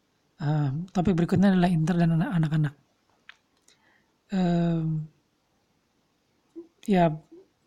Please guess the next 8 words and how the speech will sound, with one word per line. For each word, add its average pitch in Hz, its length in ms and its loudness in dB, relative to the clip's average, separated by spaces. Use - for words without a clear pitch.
bisa 196 400 -2
dibilang 226 720 0
Zanetti 175 420 0
adalah 175 220 2
Inter, 170 320 0
Inter 175 200 0
adalah 175 140 0
Zanetti. 165 480 -2